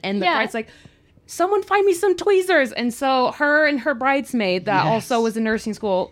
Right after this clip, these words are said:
Speaker 1: got on
Speaker 2: Yeah.
Speaker 1: their knees and, like, got my foot prepped up and was trying to pull out the little thorn in my
Speaker 2: Yeah.
Speaker 1: foot. I'm like, "This is so embarrassing. Like, I'm supposed
Speaker 2: Oh
Speaker 1: to be taking
Speaker 2: my
Speaker 1: care of you
Speaker 2: gosh.
Speaker 1: guys, not me."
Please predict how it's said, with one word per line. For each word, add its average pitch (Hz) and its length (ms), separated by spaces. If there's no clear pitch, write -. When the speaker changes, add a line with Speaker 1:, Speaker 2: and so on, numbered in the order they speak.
Speaker 1:
got 208 220
on 294 120
Speaker 2:
Yeah. 320 80
Speaker 1:
their 339 80
knees 285 480
and, 233 260
like, 190 340
got 214 220
my 302 140
foot 294 460
prepped 214 320
up 185 200
and 220 140
was 220 160
trying 269 260
to 254 80
pull - 220
out 254 200
the 240 60
little 233 240
thorn 214 500
in 233 140
my 208 100
Speaker 2:
Yeah. 339 140
Speaker 1:
foot. 240 180
I'm 254 100
like, 262 160
"This - 220
is 262 80
so - 500
embarrassing. 160 800
Like, 147 300
I'm 330 120
supposed 294 200
Speaker 2:
Oh 285 40
Speaker 1:
to 269 40
be 247 40
taking 233 180
Speaker 2:
my - 40
Speaker 1:
care 190 120
of 156 180
you 196 80
Speaker 2:
gosh. 180 120
Speaker 1:
guys, 165 200
not 202 280
me." 175 360